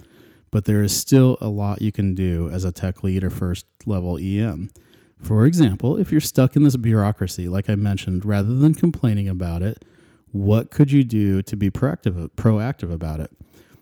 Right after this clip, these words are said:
If there's some ops team that seems to stand in your way, could you be building a relationship now to smooth it, to smooth that, uh, that friction down the road? If there's some policy that you think is slowing you down,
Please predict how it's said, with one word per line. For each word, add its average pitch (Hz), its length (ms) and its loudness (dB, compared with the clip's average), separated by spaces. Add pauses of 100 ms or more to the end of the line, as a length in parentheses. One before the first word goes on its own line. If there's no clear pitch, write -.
(120)
If 107 140 -4
there's 101 220 2
some 135 260 6
ops 104 320 -4
team 110 280 2
that 104 120 -2
seems 107 300 -2
to 127 80 0
stand 104 320 0
in 123 80 4
your 151 160 4
way, 90 400 -2 (580)
could 110 180 2
you 104 120 0
be 107 160 0
building 104 360 2
a 104 60 2
relationship 104 800 0 (640)
now 98 560 0 (240)
to 110 100 0
smooth 110 400 2
it, 101 220 2 (420)
to 104 120 -2
smooth 117 440 4
that, 92 300 0
uh, 92 240 -2 (560)
that 101 180 0
friction 98 580 -2
down 98 260 2
the 98 100 0
road? 95 420 -2
If - 140 -4
there's 113 180 0
some 120 220 2
policy 107 840 -2 (220)
that - 240 -6
you 110 160 0
think - 340 0
is 110 100 -2
slowing 104 360 0
you 98 120 0
down, 98 460 -2